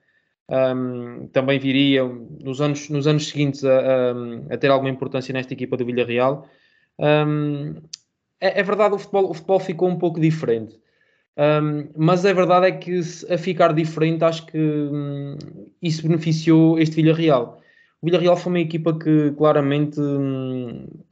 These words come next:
claramente nunca teve, nunca teve muita felicidade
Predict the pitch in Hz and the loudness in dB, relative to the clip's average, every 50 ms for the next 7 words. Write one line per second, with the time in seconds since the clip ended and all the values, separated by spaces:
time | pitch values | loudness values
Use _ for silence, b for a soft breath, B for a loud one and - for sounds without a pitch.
0 | _ 160 - 156 151 151 151 147 147 156 160 160 160 - - - - - _ - | _ -4 2 4 4 4 4 4 4 4 4 2 2 -2 -8 -14 -20 -20 _ -16
1 | - 175 180 180 180 180 180 156 156 175 170 165 160 165 - 170 170 175 170 180 | -8 -2 0 2 4 4 2 4 4 4 4 2 2 -4 -6 -2 -2 0 0 0
2 | 160 160 180 165 156 170 190 185 - 180 165 - 165 165 160 - 160 151 151 156 | 2 2 2 2 2 2 2 2 2 0 0 0 -2 -2 -2 0 0 4 4 6
3 | 160 160 156 160 | 4 4 2 -2